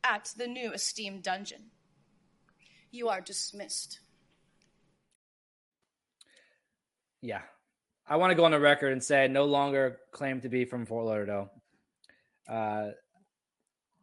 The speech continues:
Speaker 2: knowing the area, knowing the type of people that are, are in South Florida and Broward County,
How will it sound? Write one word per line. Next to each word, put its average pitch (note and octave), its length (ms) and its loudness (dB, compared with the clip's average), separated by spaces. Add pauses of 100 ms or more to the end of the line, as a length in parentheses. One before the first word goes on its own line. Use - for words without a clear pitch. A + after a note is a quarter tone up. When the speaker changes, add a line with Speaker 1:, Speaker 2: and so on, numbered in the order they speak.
Speaker 2:
knowing A3 560 8
the G#3+ 160 0
area, F3 440 4
knowing D3+ 400 0
the D#3 100 -4
type D3 200 -2
of B2 60 -14
people C#3+ 260 -4
that C3+ 100 2
are, C3+ 180 0
are C3 160 -4
in C3 120 -6
South B2+ 300 -6
Florida B2 240 -2
and A2+ 100 -8
Broward A#2 240 -2
County, A#2 340 -8